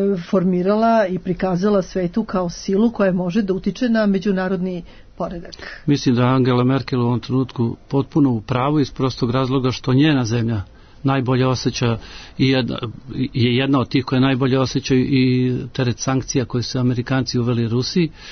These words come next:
Speaker 2: zbog prisjedinjenja Krima i tako dalje. Tako da Angela Merkel vrlo dobro zna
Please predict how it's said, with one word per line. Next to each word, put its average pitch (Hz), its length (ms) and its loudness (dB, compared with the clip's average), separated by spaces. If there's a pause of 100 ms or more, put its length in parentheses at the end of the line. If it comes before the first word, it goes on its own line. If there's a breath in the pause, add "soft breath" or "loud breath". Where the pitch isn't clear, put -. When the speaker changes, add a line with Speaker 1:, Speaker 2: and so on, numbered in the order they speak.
(240 loud breath)
Speaker 2:
zbog 113 380 0 (480 loud breath)
prisjedinjenja 127 760 2
Krima 143 380 2
i 131 80 2
tako 131 300 -2
dalje. 151 280 0 (420 loud breath)
Tako 151 280 -2
da 135 300 2
Angela 135 480 0
Merkel 131 340 2
vrlo 139 240 2
dobro 117 280 -2
zna 110 260 0